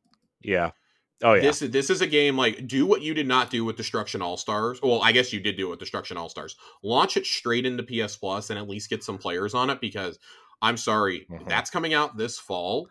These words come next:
Speaker 2: in a fall that's kinda getting filled really quickly with multiplayer games.
Speaker 1: I think, I think any of these games, any of these game as a service should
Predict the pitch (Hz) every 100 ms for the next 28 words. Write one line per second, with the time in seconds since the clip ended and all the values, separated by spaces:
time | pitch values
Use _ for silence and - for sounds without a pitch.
0 | - 110 101 - 104 113 113 - - _
1 | - - 98 107 202 277 277 233 - 131
2 | 139 127 87 95 107 113 - 98 - 113
3 | 98 87 87 113 147 156 165 185 226 254
4 | - _ _ _ _ _ _ _ _ _
5 | _ - - - _ 98 113 170 185 -
6 | - - 110 180 - 107 120 107 98 95
7 | 95 95 92 90 - - 135 175 139 120
8 | 107 - - - 98 98 92 87 98 85
9 | 85 - 101